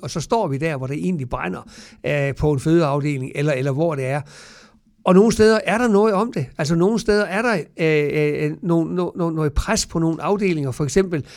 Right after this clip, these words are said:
er der nogle akutte modtageafdelinger, som virkelig i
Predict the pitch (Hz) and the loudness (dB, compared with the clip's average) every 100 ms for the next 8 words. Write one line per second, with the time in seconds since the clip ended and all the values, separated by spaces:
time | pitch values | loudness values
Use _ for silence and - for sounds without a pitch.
0 | - - - 190 220 185 170 160 151 - | -20 -14 -2 2 4 2 0 -2 -6 -2
1 | 202 208 151 202 185 151 135 180 175 143 | 0 2 2 0 0 -2 -2 -2 0 -2
2 | 135 160 160 160 254 262 214 170 127 147 | -4 -4 -8 -6 -2 0 0 -4 -10 -4
3 | 160 | -4